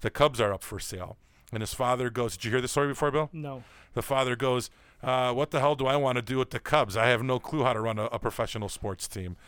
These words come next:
Speaker 1: And he said, "Dad, they sell out every game no matter if they win or lose."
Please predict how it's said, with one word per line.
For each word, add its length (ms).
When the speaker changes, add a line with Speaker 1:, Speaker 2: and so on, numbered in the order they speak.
Speaker 1:
And 120
he 100
said, 340
"Dad, 380
they 260
sell 460
out 260
every 460
game 480
no 140
matter 400
if 100
they 140
win 200
or 80
lose." 520